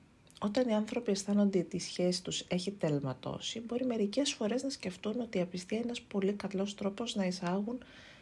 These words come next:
κάποιο νέο ενδιαφέρον στη ζωή τους. Αυτό βέβαια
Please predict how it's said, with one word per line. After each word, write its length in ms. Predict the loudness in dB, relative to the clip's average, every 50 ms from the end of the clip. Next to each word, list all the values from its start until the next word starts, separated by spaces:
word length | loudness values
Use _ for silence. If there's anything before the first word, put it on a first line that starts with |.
| -20 -20 -20 -14 _
κάποιο 380 | -2 0 0 0 0 2 4 6
νέο 140 | 6 6 6
ενδιαφέρον 600 | 6 4 4 2 2 2 4 4 4 4 4 2 0
στη 200 | 0 0 0 0
ζωή 280 | 2 4 4 4 2
τους. 320 | 2 -2 -8 -12 -14 -12 -12
Αυτό 260 | -14 -2 4 6 6
βέβαια 560 | 8 8 8 6 6 4 2 0 0 -2 -4